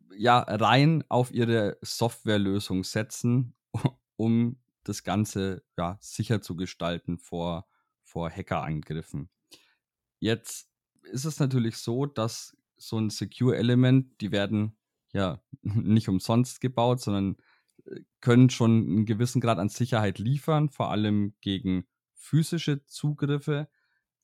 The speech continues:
Äh, wie ist da deine Meinung? Bist du da auch eher zwiegespalten oder hast du eine klare Meinung, wo du sagst, okay, für mich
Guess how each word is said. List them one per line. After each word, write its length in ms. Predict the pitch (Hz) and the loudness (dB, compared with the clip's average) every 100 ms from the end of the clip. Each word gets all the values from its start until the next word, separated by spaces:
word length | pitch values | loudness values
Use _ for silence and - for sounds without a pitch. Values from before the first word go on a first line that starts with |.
| _ | _
Äh, 140 | - 101 | -18 -18
wie 220 | 82 131 | -4 2
ist 160 | 156 - | 2 4
da 80 | 180 | 2
deine 320 | 120 120 135 | 6 8 8
Meinung? 480 | 107 98 98 92 92 - | 6 4 2 0 -4 -4
Bist 240 | 131 - | -6 -2
du 280 | 156 143 143 - - | 0 2 2 -2 0
da 180 | 117 101 | 2 4
auch 380 | 123 - - - _ _ _ _ _ | 2 0 -8 -20 _ _ _ _ _
eher 200 | 117 123 | 0 0
zwiegespalten 800 | 123 143 160 180 - 135 135 135 | 0 -2 0 0 0 2 2 2
oder 100 | 123 | 0
hast 180 | 120 120 | 0 2
du 40 | 127 | 0
eine 120 | 113 | 0
klare 360 | - 104 104 | 2 2 2
Meinung, 560 | 95 92 98 104 101 76 | 2 2 2 2 0 -4
wo 60 | 95 | -6
du 100 | 95 | -6
sagst, 240 | 110 107 | -8 -8
okay, 300 | 95 - 104 | -8 -4 -4
für 140 | 104 104 | -2 0
mich 300 | 107 104 | 0 0